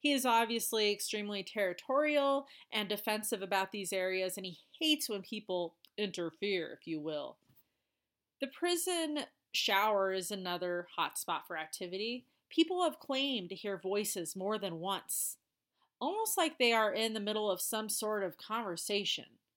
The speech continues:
Now, I just, a side note, there are some people, some people in the paranormal field full-heartedly believe or know for a fact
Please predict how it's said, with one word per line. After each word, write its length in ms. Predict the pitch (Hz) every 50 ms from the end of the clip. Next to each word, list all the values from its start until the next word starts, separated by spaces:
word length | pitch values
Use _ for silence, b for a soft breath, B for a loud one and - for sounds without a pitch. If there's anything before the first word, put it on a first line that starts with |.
| _ _ _ _ _ _ _ _ _ _ _ _ _ -
Now, 380 | 240 269 277 277 277 269 - - _ _ _ _ _ _ _ _ _ _ _ _ - - -
I 80 | 254 269
just, 200 | 269 269 269 - -
a 80 | 220
side 420 | 247 - - 254 226 233 220 202 196
note, 280 | 196 190 180 170 -
there 160 | 240 277 359
are 40 | 339
some 280 | 320 - - 494 494 466 -
people, 600 | - 370 330 - - - 170 156 151 147 160 - _ _ _ _ _ _ -
some 340 | - - - 359 359 415 427
people 380 | - - 339 311 311 311 302 277
in 80 | 262 247
the 60 | 240
paranormal 540 | - - 220 208 196 196 196 196 185 180 185 -
field 440 | - 175 165 165 160 160 165 160 - - _ _ _ _ - -
full-heartedly 1300 | 349 349 381 359 294 - - - - - 311 311 320 302 247 196 190 180 180 170 160 160 156 156 - _ _ _ _ _ _ _ _ _ _ _ _ -
believe 840 | - 233 233 240 240 247 247 240 226 208 190 175 160 151 151 151 151 - - _ _ _ _ _ _ _ _
or 320 | - 202 202 202 190 175 160
know 200 | 175 220 226 226
for 260 | 214 - 220 196 185
a 80 | 170 165
fact 600 | - 214 220 214 156 135 143 185 - - -